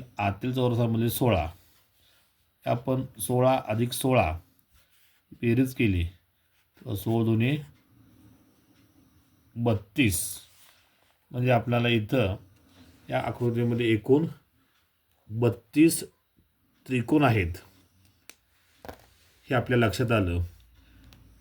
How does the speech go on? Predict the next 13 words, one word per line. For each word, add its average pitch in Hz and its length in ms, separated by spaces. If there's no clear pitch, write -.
विद्यार्थी 110 440
मित्रांनो, 127 520
व्हिडिओ 117 400
पहिल्यांदाच 123 600
पाहत 120 280
असशीला 107 560
तर 120 100
आपल्या 107 380
चॅनलला 113 600
सबस्क्राईब 117 720
करा 95 300
आणि 110 180
व्हिडिओ 113 400